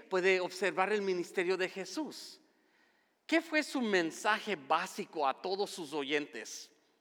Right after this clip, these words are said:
Su mensaje era el mensaje del reino. Pero ¿cuál fue su paso de acción? Su paso de acción era en el a-,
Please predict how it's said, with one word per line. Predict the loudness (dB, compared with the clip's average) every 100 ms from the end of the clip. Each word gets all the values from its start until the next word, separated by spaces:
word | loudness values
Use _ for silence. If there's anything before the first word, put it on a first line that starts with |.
| _ _ _ _ _ _ _ _ _ _ _ _ _ _ _ _ _
Su | _ -4
mensaje | -2 -2 2 2 4 4
era | 6 8 8
el | 6 4
mensaje | 2 0 -2 0
del | 0 0 0
reino. | -2 -2 -4 -8 -16 -20 _ _ _ _ _ _ _
Pero | 2 2
¿cuál | 0 -2 2 2
fue | 2 6 6
su | 6 0 -2 -2 -6 -16 -4
paso | 2 4 4 2
de | 4 4
acción? | 4 2 -4 -4 -6 -12 _ _ _ _ _ _ _ _
Su | -12
paso | -2 0 0
de | 2 4
acción | 4 2 2 2 0 -12 -20 -20 -8
era | 0 6 6
en | 6 2
el | 4 4
a-, | 2